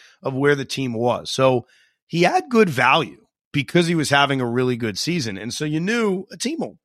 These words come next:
offer something big, and you're gonna get a prospect. You just gotta hit on the prospect. The prospect's gotta turn into something. And that leads to Zach Wheeler, and that leads to Zach Wheeler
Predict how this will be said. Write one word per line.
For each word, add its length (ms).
offer 280
something 360
big, 420
and 420
you're 240
gonna 140
get 100
a 60
prospect. 500
You 80
just 160
gotta 180
hit 140
on 100
the 80
prospect. 440
The 40
prospect's 440
gotta 200
turn 220
into 160
something. 420
And 140
that 180
leads 240
to 100
Zach 300
Wheeler, 320
and 100
that 140
leads 240
to 280
Zach 280
Wheeler 280